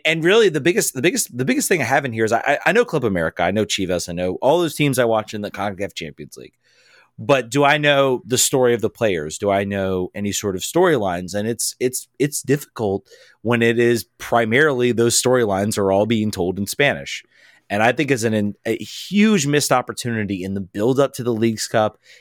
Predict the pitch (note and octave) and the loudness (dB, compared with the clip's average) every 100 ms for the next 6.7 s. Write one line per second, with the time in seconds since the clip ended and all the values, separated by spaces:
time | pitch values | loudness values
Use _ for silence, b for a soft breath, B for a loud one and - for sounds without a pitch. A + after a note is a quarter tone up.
0 | b - A2+ G#2+ G2 A#2 B2+ B2 A#2+ A2+ | b -8 -6 -4 -2 0 2 2 0 -2
1 | G2+ G2+ G2+ F#2 B2 D#3+ D3 C3+ A2+ - | -2 -2 -2 0 2 4 2 0 -6 -6
2 | G2 F#2 - - F#2+ C#3 D#3 - G#2+ F#2 | -2 -2 -4 -6 0 2 2 0 0 0
3 | F2+ F2+ D#2 b b b _ G#2 G2+ - | -4 -6 -10 b b b _ 0 0 -2
4 | _ - - - _ C3+ E3+ D#3+ C#3+ - | _ -14 -14 -14 _ 2 4 2 2 0
5 | C3+ C3+ A2+ B2+ A2+ A2+ A2 G#2+ G2+ - | 0 0 0 0 2 2 2 2 0 -2
6 | G2 - F#2 A#2 A#2+ G2 F2+ | -6 -4 -2 0 2 2 -4